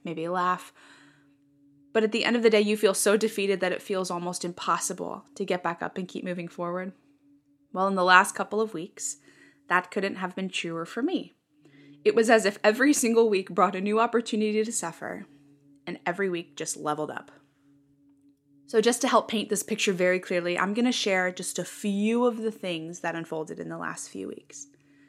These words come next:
So it started out when I was babysitting for some family friends,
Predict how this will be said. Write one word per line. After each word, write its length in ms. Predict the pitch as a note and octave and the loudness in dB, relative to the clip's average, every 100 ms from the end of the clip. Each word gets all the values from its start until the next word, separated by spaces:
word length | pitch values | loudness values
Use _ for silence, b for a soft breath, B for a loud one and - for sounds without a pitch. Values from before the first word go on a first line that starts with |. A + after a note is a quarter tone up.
| b b b b b b | b b b b b b
So 140 | - A#3+ | 2 2
it 60 | |
started 380 | G#3+ B3+ C#4+ E4 | 4 6 6 8
out 240 | A#3 G#3+ G3 | 6 6 2
when 100 | F3+ | 0
I 80 | |
was 160 | F3+ F3+ | 2 0
babysitting 500 | F3+ F3 F#3 F#3+ G3 | -4 -4 -2 -4 -4
for 120 | G3 | -4
some 180 | F#3 G3+ | -4 -6
family 320 | G3+ F3 A3 | -6 -6 -6
friends, 520 | A3+ D#3+ E3 G#3+ - | -6 -8 -10 -10 -10